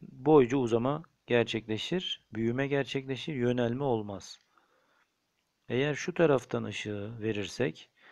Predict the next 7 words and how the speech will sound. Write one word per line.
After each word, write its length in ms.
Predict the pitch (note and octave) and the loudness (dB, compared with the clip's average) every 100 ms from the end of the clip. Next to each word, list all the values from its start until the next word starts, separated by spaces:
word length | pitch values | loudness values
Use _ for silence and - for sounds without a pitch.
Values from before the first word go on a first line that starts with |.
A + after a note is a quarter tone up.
| - - | -20 2
oksinler 720 | B2+ C3+ - F3 C3 B2+ - | 4 4 0 -6 -4 -6 -6
ışığın 600 | B2+ - C3+ C#3+ D#3+ C3+ C#3 A2+ | -6 -4 -2 -2 -4 -12 -16 -8
gelmediği 560 | G#2+ B2+ C3+ B2 G#2 G2+ | -2 -2 0 -4 -4 -6
tarafta 460 | A2 G#2 - - | -2 -2 -2 -2
daha 180 | A2+ A#2 | 2 4
çok 220 | A#2 A2 | 4 -2
salgılanır. 680 | - G#2+ G2+ G2+ A2 C#3+ - | 0 -2 -2 -4 -6 -8 -12